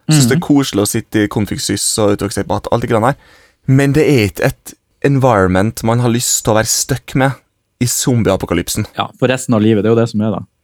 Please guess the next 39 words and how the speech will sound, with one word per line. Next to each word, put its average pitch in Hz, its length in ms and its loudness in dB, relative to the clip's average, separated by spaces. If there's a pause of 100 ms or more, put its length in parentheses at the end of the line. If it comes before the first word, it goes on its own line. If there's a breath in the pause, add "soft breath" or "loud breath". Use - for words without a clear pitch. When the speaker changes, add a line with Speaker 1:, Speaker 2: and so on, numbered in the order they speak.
(280 loud breath)
Speaker 1:
Eller, 151 200 2 (300 soft breath)
ja, 127 180 2
fordi 139 320 0
d-, 113 240 -8
det 147 100 2
har 135 80 4
vi 104 80 -4
snakket 113 300 0
litt - 80 -8
om. 85 100 -4 (180)
Resten - 280 2
av 117 60 0
livet, 107 260 2
jeg 131 100 0
er 120 100 0
ikke 120 320 0
enig 98 180 0
i 92 60 0
at 95 80 -2
det 104 120 2
er 101 40 0
resten 98 160 -4
av 90 60 0
livet. 80 280 -2 (180)
Det 120 220 4
er, 127 80 2
Speaker 2:
Mm. - 180 -4 (300 loud breath)
Speaker 1:
fordi 139 140 0
zombiene, 123 720 0 (200)
de 131 180 -2
dør 95 300 2
når 101 140 2
det 101 100 0
går 110 140 0
tom 95 120 -2
for 98 120 -4
mat. 98 320 -2 (200)
Speaker 2:
Ja, 139 260 0 (240)
ok. 135 140 -4